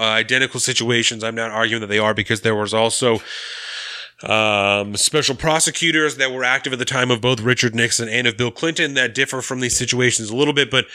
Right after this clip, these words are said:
my point is only that it is often said, there's a couple of bullshit arguments I have written down here,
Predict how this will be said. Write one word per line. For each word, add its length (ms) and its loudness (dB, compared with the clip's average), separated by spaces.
my 160 2
point 380 0
is 360 0
only 300 0
that 280 0
it 140 2
is 280 0
often 400 2
said, 320 2
there's 220 2
a 160 4
couple 380 0
of 260 0
bullshit 380 2
arguments 400 2
I 100 2
have 240 0
written 260 0
down 260 0
here, 280 0